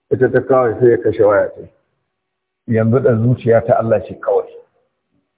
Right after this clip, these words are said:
Ibada ce za ta yi lada sosai. Ku kashe wayoyinku in kun ka taho wajen sallah. A rawahul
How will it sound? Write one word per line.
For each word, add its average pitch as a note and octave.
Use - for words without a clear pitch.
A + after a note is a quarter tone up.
Ibada A#2
ce A#2+
za B2
ta B2
yi A2+
lada A#2+
sosai. C3
Ku A#2
kashe D#3
wayoyinku C3
in B2
kun C3+
ka G#2
taho A#2
wajen A#2
sallah. A2+
A A#2+
rawahul C#3+